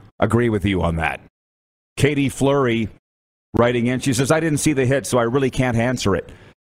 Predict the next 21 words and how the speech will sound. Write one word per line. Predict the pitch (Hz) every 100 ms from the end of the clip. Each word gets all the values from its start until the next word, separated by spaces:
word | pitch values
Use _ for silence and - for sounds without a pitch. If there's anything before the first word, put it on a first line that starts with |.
| _ -
Well, | 113 170 151 143 - - - - _ _ _ _ _ _ -
type | 180 202 185
in | 170 147 -
Matthews | 120 131 156 165 139 123 110 110 - - _
on | 110 110
Twitter | - 135 139
search, | - 127 131 - - - -
hit | 196 -
search. | - 156 175 170 - -
It'll | 135
be | 135
the | 123
first | - 165 160 -
thing | 151
that'll | 135 120
come | 131 120
up. | 98
It | 117
don't | 170 175
take | 175
long. | 175 175 156